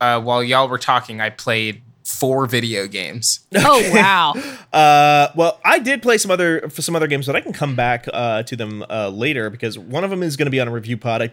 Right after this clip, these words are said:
Speaker 3: I beat Paradise Killer yesterday.
Speaker 2: Ooh.
Speaker 1: Ah,
Speaker 3: Finally.
Speaker 1: I just bought that game.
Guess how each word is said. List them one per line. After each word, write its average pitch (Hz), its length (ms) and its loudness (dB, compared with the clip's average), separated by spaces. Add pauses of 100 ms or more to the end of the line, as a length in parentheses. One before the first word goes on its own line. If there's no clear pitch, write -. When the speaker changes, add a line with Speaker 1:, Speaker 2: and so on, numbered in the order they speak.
Speaker 3:
I 147 80 -2 (220)
beat 175 260 -6
Paradise 131 440 0
Killer 107 480 -6 (140)
yesterday. 107 540 -2
Speaker 2:
Ooh. - 140 4
Speaker 1:
Ah, 214 380 2 (100)
Speaker 3:
Finally. 190 280 -4
Speaker 1:
I - 60 0
just 165 300 -2
bought 143 240 2
that 110 220 -4
game. 87 240 -20